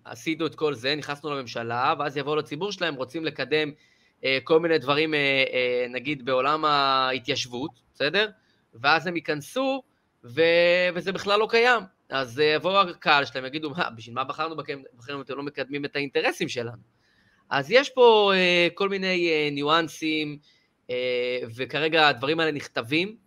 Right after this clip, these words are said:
ממש, אה, בשעות אלה, בימים אלה. אה, הם ייכתבו, הם יצטרכו להגיע להבנות, כי לכל דבר כזה יש משמעות כלכלית, ונתניהו הוא מ-, מנהל מדיניות כלכלית אחראית, זה ידוע כמו שהוא מנהל מדיניות ביטחונית אחראית,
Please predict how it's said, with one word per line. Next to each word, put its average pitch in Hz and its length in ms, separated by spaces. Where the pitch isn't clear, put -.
ממש, 143 520
אה, 135 260
בשעות 135 420
אלה, 143 260
בימים 127 380
אלה. 156 260
אה, 123 720
הם 131 140
ייכתבו, 123 600
הם 131 120
יצטרכו 131 340
להגיע 147 260
להבנות, 135 440
כי 139 120
לכל 123 200
דבר 143 200
כזה 135 160
יש 123 100
משמעות 127 300
כלכלית, 123 400
ונתניהו 127 680
הוא 120 320
מ-, 120 180
מנהל 120 420
מדיניות 139 400
כלכלית 135 380
אחראית, 123 680
זה - 160
ידוע 131 340
כמו 131 180
שהוא - 160
מנהל 123 240
מדיניות 120 340
ביטחונית 120 500
אחראית, 175 360